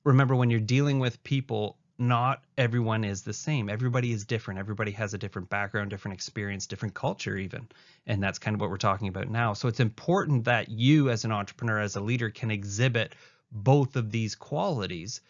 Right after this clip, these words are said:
in order to connect with people and move the business conversation forward.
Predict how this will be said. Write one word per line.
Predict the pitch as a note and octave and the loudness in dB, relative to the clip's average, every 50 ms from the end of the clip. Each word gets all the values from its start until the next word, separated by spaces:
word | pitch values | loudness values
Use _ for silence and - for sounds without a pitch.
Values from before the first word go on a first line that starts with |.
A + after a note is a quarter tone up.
| _ _ _ _ _ - | _ _ _ _ _ 0
in | C3+ A#2 B2+ | 2 2 2
order | - B2+ C3+ C#3 C3 C3 | 2 0 0 0 0 0
to | A#2+ - - - B2+ A#2+ A#2 G#2+ - _ | -2 -4 -4 -2 -2 -2 -2 -4 -6 _
connect | - - C#3 B2+ B2 B2 C3 C#3 C#3 - - - | -8 -4 -2 0 2 2 0 0 -4 -6 -12 -8
with | C3 A#2+ A2+ - _ | -8 -8 -8 -8 _
people | - - D#3 D3+ D3 - G#2 F#2 E2 - _ _ _ _ _ _ _ _ _ _ _ _ _ _ _ _ _ _ _ _ _ _ _ _ | -10 -6 -6 -6 -4 -6 -8 -8 -8 -10 _ _ _ _ _ _ _ _ _ _ _ _ _ _ _ _ _ _ _ _ _ _ _ _
and | C#3 B2+ A2+ A2 A2+ | 2 4 4 6 6
move | A2+ A#2+ B2 B2 B2 A#2+ A#2 G#2+ - - - _ _ _ _ _ _ _ _ _ | 6 6 8 6 6 4 2 0 -4 -10 -18 _ _ _ _ _ _ _ _ _
the | - A#2+ | -6 -6
business | G#2+ - B2+ B2 A2+ A#2 A2+ G#2+ | -2 0 -2 0 0 0 -2 -4
conversation | - - A2+ G#2+ G2 G#2 - - G#2 F#2 - - F#2 | -4 -6 -6 -4 -4 -6 -6 -6 -6 -4 -4 -6 -6
forward. | E2+ - G#2 G2+ G2+ F2 E2+ - | -6 -6 -4 -4 -4 -6 -8 -12